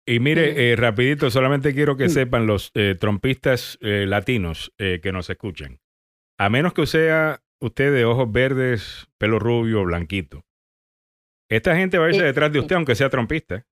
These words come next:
Speaker 2: Oh, claro. Usted, lo más i-, triste es que la gente religiosa, los evangélicos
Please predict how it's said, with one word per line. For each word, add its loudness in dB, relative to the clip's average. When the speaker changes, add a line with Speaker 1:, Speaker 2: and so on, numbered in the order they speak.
Speaker 2:
Oh, 4
claro. 2
Usted, 0
lo 2
más 2
i-, 0
triste 0
es -2
que 0
la 4
gente 2
religiosa, 2
los 2
evangélicos 2